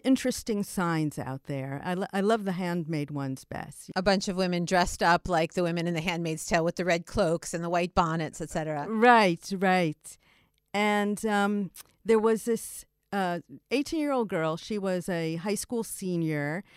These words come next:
Speaker 1: who came from a kibbutz up in northern Israel sh-, w-, with her father. And, uh, she told me it had taken them three hours to drive. And she was holding a sign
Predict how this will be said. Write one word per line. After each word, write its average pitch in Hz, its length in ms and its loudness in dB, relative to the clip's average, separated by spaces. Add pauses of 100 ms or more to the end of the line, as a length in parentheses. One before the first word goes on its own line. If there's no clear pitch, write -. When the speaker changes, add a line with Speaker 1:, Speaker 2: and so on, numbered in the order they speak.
(200)
Speaker 1:
who 233 160 -4
came 262 260 0
from 226 340 -4 (140)
a 190 80 0
kibbutz 202 560 -2 (380)
up - 140 -6
in 190 100 4
northern 196 440 4
Israel 160 760 0
sh-, 156 80 -10
w-, 180 280 -8
with 202 180 -2
her 240 120 0
father. 185 720 -2 (400)
And, 180 760 0
uh, 170 220 -2
she - 120 -14
told 277 200 -4
me 220 100 0
it - 80 -6
had 185 120 -8
taken 196 280 -6
them 160 160 0
three 170 480 -6
hours 147 520 -4
to 170 120 -8
drive. 123 760 -6 (520)
And 202 120 2
she 294 160 0
was 311 200 0
holding 226 520 0
a - 80 -8
sign 175 800 -2